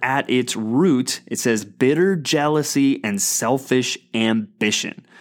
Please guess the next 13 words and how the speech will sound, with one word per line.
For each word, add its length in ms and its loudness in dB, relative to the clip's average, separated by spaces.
Those 280 4
are 220 2
key 420 0
things 640 2
in 260 2
this, 400 0
um, 560 -14
just 380 -4
in 240 0
this 260 2
earthly 420 0
demonic 460 0
wisdom. 420 -2